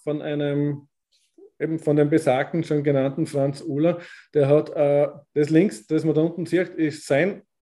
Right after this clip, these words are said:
Acker nach einem Starkregenereignis. Das war in kürzester Zeit fünfundzwanzig, äh, Liter.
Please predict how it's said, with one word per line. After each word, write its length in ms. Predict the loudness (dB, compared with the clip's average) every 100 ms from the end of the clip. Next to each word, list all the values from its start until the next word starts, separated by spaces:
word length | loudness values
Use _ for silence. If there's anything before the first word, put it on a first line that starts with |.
| -4
Acker 400 | -4 2 2 2
nach 180 | 0
einem 180 | 0 0
Starkregenereignis. 1120 | -2 -4 -4 2 2 2 2 4 2 0 -4
Das 160 | -4 -2
war 160 | 0
in 120 | 0 0
kürzester 500 | -2 0 -2 -2 0
Zeit 240 | 0 0
fünfundzwanzig, 680 | -2 -2 -4 -2 -4 -6 -14 -20 _ _
äh, 500 | -2 0 2 2 2
Liter. 500 | 2 0 2 2 2